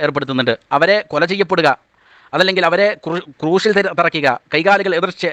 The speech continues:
എതിർവശങ്ങളിൽ നിന്ന് ഛേദിച്ച് കളയുക എന്നെല്ലാം പറഞ്ഞതിന് ശേഷം അള്ളാഹു പറയുകയാണ്,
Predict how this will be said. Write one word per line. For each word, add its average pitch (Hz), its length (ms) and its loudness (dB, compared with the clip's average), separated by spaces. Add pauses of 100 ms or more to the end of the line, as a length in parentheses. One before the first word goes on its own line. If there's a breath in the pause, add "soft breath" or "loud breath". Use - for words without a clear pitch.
(160)
എതിർവശങ്ങളിൽ 185 540 0
നിന്ന് 170 180 -6
ഛേദിച്ച് 190 280 0
കളയുക 147 220 4 (400 soft breath)
എന്നെല്ലാം 247 340 2
പറഞ്ഞതിന് 202 320 -2
ശേഷം 180 220 -2
അള്ളാഹു 190 260 2
പറയുകയാണ്, 160 400 0